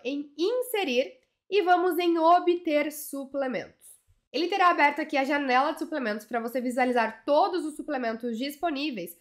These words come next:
mas nós vamos aqui pesquisar por Power B I. Vamos dar um Enter aqui e ele já vai aparecer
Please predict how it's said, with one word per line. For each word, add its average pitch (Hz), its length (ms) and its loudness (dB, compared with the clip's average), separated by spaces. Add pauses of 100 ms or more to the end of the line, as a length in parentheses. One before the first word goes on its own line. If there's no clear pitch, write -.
(220)
mas 320 200 2
nós 330 220 4
vamos 311 240 0
aqui 311 180 -2
pesquisar 339 800 0
por 349 180 6 (260)
Power 349 560 4
B 247 220 -4
I. 196 380 -2 (280)
Vamos 311 360 0
dar 285 300 4
um 311 120 4
Enter 254 320 0
aqui 285 460 -6 (100)
e 285 100 -4
ele 330 140 -2
já 359 180 2
vai 285 280 4
aparecer 254 760 -2